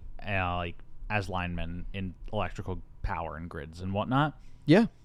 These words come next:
Speaker 1: It is, however, not the most <laughs> cinematically interesting career.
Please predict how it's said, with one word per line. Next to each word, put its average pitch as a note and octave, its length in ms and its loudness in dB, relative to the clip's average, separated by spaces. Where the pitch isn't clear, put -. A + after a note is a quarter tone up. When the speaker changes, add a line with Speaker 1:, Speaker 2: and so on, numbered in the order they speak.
Speaker 1:
It F3+ 120 10
is, G#3+ 160 8
however, D#3 420 8
not C3 220 8
the D3 60 6
most C#3 280 8
<laughs> - 0 -
cinematically B2 560 6
interesting A2 800 6
career. F#2 500 0